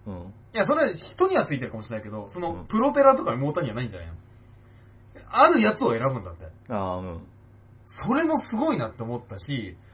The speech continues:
Speaker 1: うん。
Speaker 2: さらに衝撃的だったのは、競艇って何とかわかります？あ、し-、競艇ってわかんない人、あの、モーターボートですよ。水の上で。
Speaker 1: うん。
Speaker 2: モーターボートやるやつ。
Speaker 1: うん。
Speaker 2: で、あれね、わかると思うんですけど、
Speaker 1: うん。
Speaker 2: 内側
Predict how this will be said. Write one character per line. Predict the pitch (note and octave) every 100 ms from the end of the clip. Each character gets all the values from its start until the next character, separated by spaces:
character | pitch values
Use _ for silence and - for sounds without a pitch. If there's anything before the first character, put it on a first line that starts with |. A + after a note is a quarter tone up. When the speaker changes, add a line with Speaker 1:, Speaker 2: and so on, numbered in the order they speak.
| -
Speaker 1:
う |
ん。 | F2 -
Speaker 2:
さ | - - C#4+
ら | E4 F#3+
に | D#3+
衝 | C#3 B2
撃 | A#2
的 | A#2+ B2
だ | A#2+
っ |
た | F#2+
の | F2+ G2
は、 | F#2+ D2+ - - - - - - - -
競 | F3+
艇 | G#3
っ | G3
て |
何 | D#3 D3
と | D3+
か |
わ | -
か | F#2
り |
ま | E2+
す？ | - D#2 -
あ、 | B2 - -
し-、 | - -
競 | B3+
艇 | C#4
っ | C4
て |
わ | A3+
か | A#3+
ん |
な | G#3+
い |
人、 | - A2
あ |
の、 | G#2
モ | G2+ F3 B3+
ー |
タ | A#3+ A#3
ー | G#3+
ボ | A3+ G#3
ー |
ト | G#2 F2+
で | F2
す | F2
よ。 | E2 -
水 | A2+ G#2 A2
の | G#2+
上 | G2
で。 | - - - -
Speaker 1:
う | G2+
ん。 |
Speaker 2:
モ | A2+
ー |
タ | A#2+
ー |
ボ | G#2+
ー | G#2
ト |
や | E2+
る |
や | E2
つ。 | - - -
Speaker 1:
う |
ん。 | F2+ D2 - - -
Speaker 2:
で、 | E3+ A#2 E2 - - - - - - - - -
あ | F#3
れ | G#3+
ね、 | C#3+ E2 -
わ | E3+
か | - E4+
る | E4
と | C#4
思 | C4+
う |
ん |
で | C3
す | -
け | F#2+
ど、 | F#2+ E2 - - - - -
Speaker 1:
う | G#3
ん。 |
Speaker 2:
内 | A3 - D#4+
側 | D#4 D#4 C#4+ C#4+ -